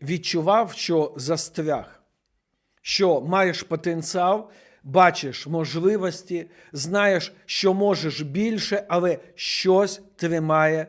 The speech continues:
тебе на місці? І найстрашніше, це щось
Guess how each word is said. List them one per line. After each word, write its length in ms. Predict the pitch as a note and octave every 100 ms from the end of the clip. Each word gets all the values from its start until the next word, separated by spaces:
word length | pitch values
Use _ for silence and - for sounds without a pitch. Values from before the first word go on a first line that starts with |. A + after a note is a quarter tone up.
| _
тебе 520 | E3 D3 C#3 C#3 B2+ -
на 200 | C3+ D3+
місці? 500 | C#3+ C3 G#2+ - - _ _ _ _ _ _
І 240 | D3 D#3+ D#3
найстрашніше, 1000 | E3+ E3 - D#3 D3 - F3+ G#3 - C#3 - -
це 240 | - C#3+
щось 460 | - D#3+ G3+ A3+